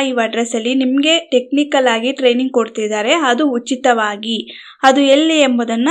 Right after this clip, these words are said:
ಈ ವಿಡಿಯೋದಲ್ಲಿ ಫುಲ್ ಡೀಟೇಲ್ ಆಗಿ ನೋಡೋಣ ಫ್ರೆಂಡ್ಸ್.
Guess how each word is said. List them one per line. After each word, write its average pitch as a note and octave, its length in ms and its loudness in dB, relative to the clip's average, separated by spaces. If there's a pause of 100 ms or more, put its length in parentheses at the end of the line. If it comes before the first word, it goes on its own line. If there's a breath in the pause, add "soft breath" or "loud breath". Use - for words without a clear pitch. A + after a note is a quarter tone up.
(140)
ಈ C#4 140 4
ವಿಡಿಯೋದಲ್ಲಿ B3+ 680 2
ಫುಲ್ C#4+ 360 -2
ಡೀಟೇಲ್ B3+ 420 2
ಆಗಿ A3+ 260 -2
ನೋಡೋಣ A#3 460 0
ಫ್ರೆಂಡ್ಸ್. D#4+ 440 -2